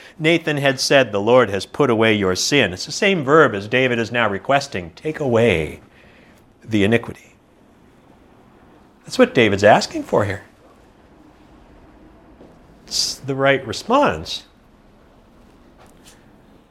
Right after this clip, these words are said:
But it puzzles us because we, ah, we think, "Well, what?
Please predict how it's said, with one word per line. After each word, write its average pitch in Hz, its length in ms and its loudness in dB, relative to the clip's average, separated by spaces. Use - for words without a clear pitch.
But 147 100 0
it 143 120 -6
puzzles 262 420 0
us 131 200 2
because 147 600 -2
we, 135 380 -2
ah, - 420 -4
we 135 160 -2
think, 143 260 0
"Well, 139 200 4
what? 143 360 2